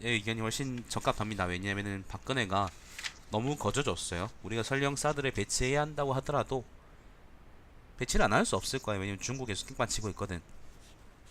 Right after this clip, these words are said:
배치를 해야 될 텐데, 근데 배치를 한다 하더라도 그 박근혜처럼 그렇게 개념 없이 그냥 막 퍼주면 안 되죠. 뭔가 얻는 게 있어야 되는데, 그 과정은 아마 문재인이 다음 정부에서 하자,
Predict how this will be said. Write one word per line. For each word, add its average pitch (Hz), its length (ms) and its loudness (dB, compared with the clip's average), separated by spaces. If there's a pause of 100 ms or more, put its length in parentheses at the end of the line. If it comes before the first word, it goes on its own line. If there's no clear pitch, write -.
(840)
배치를 139 340 4
해야 165 160 6
될 120 120 2
텐데, 104 560 2 (160)
근데 101 160 -6
배치를 127 320 0
한다 156 220 2
하더라도 139 560 2 (180)
그 90 340 -4 (600)
박근혜처럼 117 640 2
그렇게 101 340 -4
개념 110 360 0
없이 104 200 -4
그냥 98 380 -2 (400)
막 - 180 4
퍼주면 127 300 0
안 90 100 -2
되죠. 90 300 -6 (1400)
뭔가 107 220 -2
얻는 127 200 2
게 131 80 2
있어야 117 220 2
되는데, 95 580 -2 (200)
그 101 120 -10
과정은 117 420 -2
아마 95 120 0
문재인이 95 400 -4
다음 104 280 2
정부에서 92 360 -4
하자, 90 280 -4